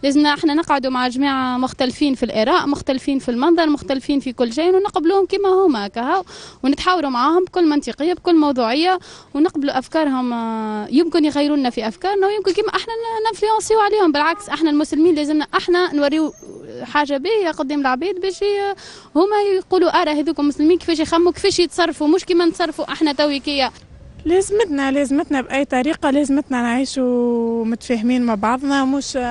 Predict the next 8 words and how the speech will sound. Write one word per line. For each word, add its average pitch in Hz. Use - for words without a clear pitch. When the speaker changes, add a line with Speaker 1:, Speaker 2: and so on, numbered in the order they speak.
Speaker 2:
نقعدوا 240
نتعاركوا 262
ونتناقشوا، 269
خاطر 311
ما 330
عنده 339
وين 349
يوصل. 330